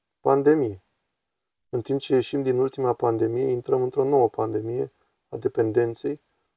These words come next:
care ar putea fi cea mai cuprinzătoare dependență în istorie. Partea înfricoșătoare aici este că lumea încă nu a sesizat existența acesteia, deși este prezentă pretutindeni, alimentând actuala criză a bolilor mentale.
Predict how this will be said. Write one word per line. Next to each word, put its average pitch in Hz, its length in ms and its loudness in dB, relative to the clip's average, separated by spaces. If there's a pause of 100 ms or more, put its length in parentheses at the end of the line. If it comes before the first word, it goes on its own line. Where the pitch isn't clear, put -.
(140)
care 127 160 4
ar 120 80 8
putea 147 300 4
fi 139 160 0
cea - 160 -2
mai 139 180 0
cuprinzătoare 127 680 0
dependență 123 680 -4
în 120 60 -4
istorie. 120 500 -4 (920)
Partea 123 260 6
înfricoșătoare 123 680 0
aici 131 340 0 (440)
este 123 280 -2
că - 100 2
lumea 135 320 2
încă 135 180 2
nu 147 120 2
a 156 80 0
sesizat 123 580 -4
existența 123 600 -6
acesteia, 131 460 -2
deși 117 320 -4
este 131 220 -4
prezentă 127 460 -2
pretutindeni, 127 760 -6 (460)
alimentând 123 640 -2
actuala 123 400 0
criză 131 360 -4
a 123 60 0
bolilor 120 440 -4
mentale. 120 500 -6